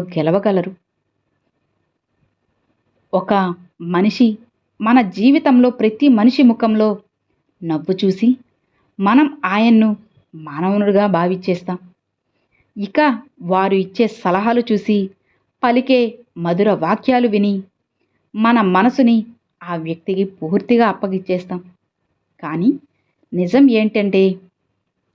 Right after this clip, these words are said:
జీవితంలో ఉన్న ప్రతి నవ్వు పక్కదారి కూడా పట్టించవచ్చు. ప్రతి ముద్దు మాటల్లోనూ విషం అనేది ఖచ్చితంగా కక్కుతుండవచ్చు.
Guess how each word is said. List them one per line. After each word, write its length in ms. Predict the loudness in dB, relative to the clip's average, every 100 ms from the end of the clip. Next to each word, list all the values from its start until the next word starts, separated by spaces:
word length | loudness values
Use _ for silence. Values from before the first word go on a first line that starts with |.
| _ -14
జీవితంలో 640 | -6 2 2 2 4 4 4
ఉన్న 140 | 2 2
ప్రతి 360 | -2 -2 2 4
నవ్వు 360 | 4 2 0 0 -4 _ _ _ _ -20
పక్కదారి 480 | -20 -10 -2 0 0
కూడా 200 | 0 -2
పట్టించవచ్చు. 680 | -2 -4 -4 -2 -2 -2 -8 -18 _ _ _ _ _ _ _ _ -2
ప్రతి 380 | -2 0 2 2 2 -4 _ -12
ముద్దు 320 | -8 -4 2 2
మాటల్లోనూ 680 | 2 0 2 2 2 2 -2 -4 _ _ _ _ _ -14
విషం 340 | -10 -2 0
అనేది 320 | 2 2 2 0 -4 _ _ -20
ఖచ్చితంగా 560 | -20 -10 -4 0 0
కక్కుతుండవచ్చు. 760 | 0 -2 -4 -2 2 2 0 -8